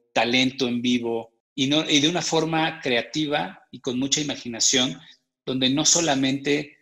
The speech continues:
se trate de replicar lo que pasa en un escenario y la experiencia que la gente solía tener, sino se trata también de pensar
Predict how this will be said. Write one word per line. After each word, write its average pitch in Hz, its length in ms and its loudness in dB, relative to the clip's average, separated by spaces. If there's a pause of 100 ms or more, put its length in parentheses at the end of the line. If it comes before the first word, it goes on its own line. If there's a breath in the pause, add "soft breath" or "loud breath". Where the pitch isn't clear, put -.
(100)
se - 220 -4
trate 131 420 0
de 120 120 0
replicar 117 800 -2 (300)
lo 117 180 -4
que 117 140 -6
pasa 135 260 0
en 131 80 -4
un 135 140 -2
escenario 120 720 -2 (120)
y 113 120 -8
la 110 80 -4
experiencia 120 520 -6
que 117 80 -6
la 107 140 -6
gente 120 360 -6
solía 117 440 -2
tener, 110 480 -6
sino 143 240 -2
se 147 140 2
trata 170 280 0
también 139 320 2
de 151 100 -2
pensar 135 580 0